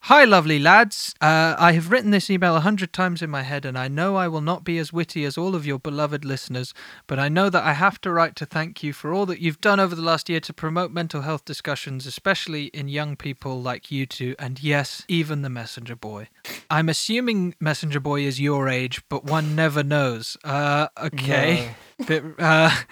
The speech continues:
Speaker 1: <laughs> s-, uh, uh, Kathy, I just wanna say I do take offense at that,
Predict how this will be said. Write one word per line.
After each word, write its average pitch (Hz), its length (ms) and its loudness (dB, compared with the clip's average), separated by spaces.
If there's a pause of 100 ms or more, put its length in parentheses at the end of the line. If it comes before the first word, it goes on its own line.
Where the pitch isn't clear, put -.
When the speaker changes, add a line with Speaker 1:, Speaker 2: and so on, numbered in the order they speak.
(100)
Speaker 1:
<laughs> 262 400 -8
s-, 175 300 -6
uh, 165 280 4
uh, 190 300 -2
Kathy, 196 400 6
I 196 80 8
just 190 240 2
wanna 180 200 2
say 170 480 4 (140)
I 156 100 2
do 175 280 4
take 156 260 -2
offense 143 540 -4 (100)
at 135 220 -6
that, 147 280 0